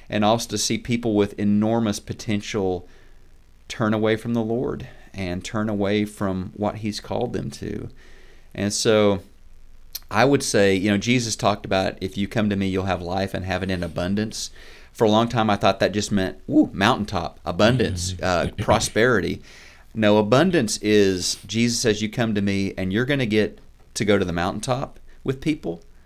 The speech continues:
Speaker 1: And abundance also means you're gonna get to go to the valley with people. And you're
Speaker 2: Right.
Speaker 1: gonna have this huge, wide spectrum in the kingdom of God. And so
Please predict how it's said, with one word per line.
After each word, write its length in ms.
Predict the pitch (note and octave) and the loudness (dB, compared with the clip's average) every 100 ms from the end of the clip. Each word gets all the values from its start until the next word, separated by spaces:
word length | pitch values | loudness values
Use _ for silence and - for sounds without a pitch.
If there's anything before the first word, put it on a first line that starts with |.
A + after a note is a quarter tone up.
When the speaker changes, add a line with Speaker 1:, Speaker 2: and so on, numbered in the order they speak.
| - - - - - - - | -20 -20 -20 -20 -20 -20 -4
Speaker 1:
And 160 | G2 G#2 | 0 2
abundance 480 | G#2 G#2 A#2+ G#2+ | 2 2 2 0
also 260 | G#2 A2 A2+ | 0 2 0
means 220 | G#2 G#2+ | -2 0
you're 100 | G#2+ | 0
gonna 160 | A2+ A2+ | 0 -2
get 140 | G#2+ G#2+ | -2 -2
to 60 | |
go 120 | G#2 G#2 | 0 0
to 60 | |
the 100 | G2+ | -2
valley 360 | F#2 G2 G#2 F2 | -2 -2 -2 -2
with 180 | E2 - | -6 -8
people. 420 | - - - - - - | -12 -10 -16 -16 -20 -14
And 240 | - F#2 F#2 | -8 -4 0
you're 100 | A2+ | 0
Speaker 2:
Right. 80 | B2 | 0
Speaker 1:
gonna 140 | B2 | 0
have 200 | A2+ G#2 | 0 0
this 160 | G2 - | -2 -4
huge, 640 | - - C#3+ C#3+ C#3+ B2+ | -6 -4 0 2 4 2
wide 640 | G2+ G2+ G#2 A#2 A#2 A#2 G#2 | 0 0 2 4 4 2 0
spectrum 800 | - - G#2+ - - E2+ D#2+ E2+ - - - - - | -4 0 0 0 -6 -4 -4 -8 -12 -20 -20 -20 -8
in 220 | G2 F#2+ | -4 -2
the 80 | F#2 | -2
kingdom 460 | - G2 F#2+ F#2 | -2 -2 0 -2
of 140 | F2 C#2+ | -4 -4
God. 560 | E2+ F2 F2 F2 E2+ - | -4 -4 -4 -6 -8 -8
And 200 | F#2 F#2 | -8 -4
so 460 | - F#2+ F#2+ - | 0 2 2 -2